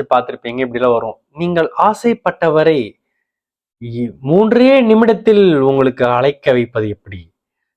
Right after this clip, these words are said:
நீங்கள் ஆசைப்பட்டவரை உங்களை நோக்கி ஓடி வர வைப்பதற்கு இதை செய்யுங்கள். இதை மட்டும் செய்தால் நீங்கள் ஆசைப்பட்டவர்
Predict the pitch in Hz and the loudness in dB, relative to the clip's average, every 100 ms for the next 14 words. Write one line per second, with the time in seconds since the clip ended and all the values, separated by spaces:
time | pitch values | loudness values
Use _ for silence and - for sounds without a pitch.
0 | _ 131 156 151 139 147 202 226 233 226 | _ -2 2 0 0 0 0 0 0 0
1 | - 175 - 170 175 190 165 107 110 143 | 0 -4 0 2 2 2 2 -2 -4 0
2 | 175 180 175 196 214 214 185 127 170 226 | 2 2 2 2 0 0 0 2 4 4
3 | 254 262 240 208 156 170 170 151 - 135 | 4 4 4 4 2 2 2 0 -2 0
4 | 127 127 113 131 131 - 123 131 123 107 | -2 -4 -4 -4 -4 -4 -4 -2 -4 -4
5 | 92 _ _ _ _ _ 233 254 196 180 | -8 _ _ _ _ _ 4 4 2 -2
6 | - 262 - 185 196 180 196 185 120 104 | 0 0 0 0 2 2 2 2 0 -6
7 | _ _ _ _ _ _ 127 160 160 160 | _ _ _ _ _ _ -2 0 2 2
8 | 202 226 240 185 180 180 165 139 | 0 0 0 -2 0 2 4 2